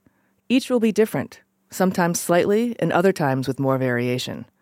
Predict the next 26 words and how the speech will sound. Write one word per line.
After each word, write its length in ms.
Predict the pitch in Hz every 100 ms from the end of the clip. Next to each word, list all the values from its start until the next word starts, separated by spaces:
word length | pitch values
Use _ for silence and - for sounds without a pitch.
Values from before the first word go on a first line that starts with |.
| _ _ _ _ _ _ _
Because 300 | 175 294 311
of 60 | 180
this, 400 | 139 127 - -
it 140 | 165
is 100 | 147 -
always 300 | 175 202 196
a 40 |
good 160 | 156 170
idea 520 | 160 156 151 127 117
to 120 | -
review 280 | 143 135 147
the 100 | 139
certificates 540 | 131 139 156 156 143 -
of 100 | 135
analysis 720 | 135 196 165 - 123 - -
associated 640 | 139 - 226 - 139 120
with 160 | 117 127
each 180 | 143 -
harvest 440 | 151 131 104 - - -
to 100 | 156
confirm 540 | 143 - 151 143 151
the 80 | 147
cannabinoid 640 | - 143 123 120 113 117 -
and 120 | 127
terpene 400 | - 107 117 107
content. 600 | 117 113 117 98 85 -